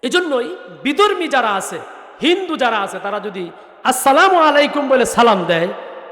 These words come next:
তাহলে আমরা বলবো, "ওয়া আলাইক" অথবা "ওয়া আলা মানিত্তাবা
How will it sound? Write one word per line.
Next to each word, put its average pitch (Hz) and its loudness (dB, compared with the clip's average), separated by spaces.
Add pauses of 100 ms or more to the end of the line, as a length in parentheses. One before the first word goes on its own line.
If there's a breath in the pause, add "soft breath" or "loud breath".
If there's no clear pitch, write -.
(140)
তাহলে 208 -2 (320)
আমরা 254 -2 (100)
বলবো, 220 -6
"ওয়া 185 0
আলাইক" 220 -2 (200)
অথবা 175 -8 (640)
"ওয়া 202 0
আলা 208 2
মানিত্তাবা 175 -6